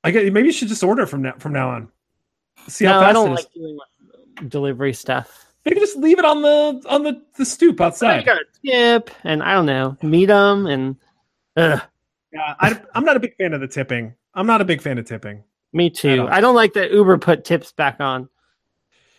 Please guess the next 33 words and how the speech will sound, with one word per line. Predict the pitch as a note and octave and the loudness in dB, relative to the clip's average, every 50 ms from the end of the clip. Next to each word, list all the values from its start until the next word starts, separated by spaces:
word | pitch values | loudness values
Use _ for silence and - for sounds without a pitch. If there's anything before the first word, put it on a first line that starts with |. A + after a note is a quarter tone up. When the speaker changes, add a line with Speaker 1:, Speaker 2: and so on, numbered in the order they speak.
| _ _ _ _ _ _ _ F#3+ | _ _ _ _ _ _ _ 0
Speaker 1:
Oh, | F3+ F3+ | 4 4
Speaker 2:
I | F3 | 6
mean, | E3+ - - | 6 6 6
Speaker 1:
yeah. | - D#3+ D#3+ | 4 4 2
Speaker 2:
I | - | 0
guess | - C3+ - | -2 -6 -8
it | - - _ | -10 -14 _
wasn't | F3+ E3+ - E3 | -16 -16 -16 -18
there | D#3 D3 C#3+ C#3 | -18 -16 -14 -14
before. | - - D3 C#3 | -8 -4 -4 -2
They | C3+ D3 | -2 -2
just | C3+ C3+ B2 - - | -4 -4 -10 -10 -8
added | D3 D3+ C3+ C3 A#2 - | -8 -6 -8 -10 -12 -10
tips. | - C3 B2 C3 - - - - _ _ | -10 -10 -10 -12 -16 -20 -20 -20 _ _
Speaker 1:
Basically, | - C4 F#4+ F#4 - C4+ - D4 D4 C4 | 0 0 0 0 -2 -8 -10 -4 -2 0
I | A#3 A#3 | 0 0
feel | A#3 - B3+ A#3+ | 0 -2 -2 -2
bad | G3 G#3+ G#3+ G#3+ G3+ F3 | 0 0 0 0 0 0
when | E3 F3+ F#3 | -2 -2 -2
I | G3+ G#3 | -2 -4
tip | G#3 - A3+ G#3+ G#3 G3+ | -4 -6 -6 -6 -4 -4
and | F3+ E3 | -6 -4
when | E3 D3+ | -4 -6
I | D3 | -6
don't | C#3+ B2+ C3 B2+ B2 A#2 | -6 -6 -6 -6 -8 -8
tip. | - C3 A#2 - _ - | -10 -12 -14 -14 _ -10
So | - E3 | -8 -6
that's | E3 D#3+ F#3 F#3+ F#3 F#3 - - | 0 2 2 2 0 -2 -8 -10
what | F3+ E3+ E3+ G#3+ | -8 -2 0 2
Speaker 2:
I | |
know. | A3+ C4 | 2 2
Speaker 1:
I | B3 | 0
f- | - - - | -2 -6 -12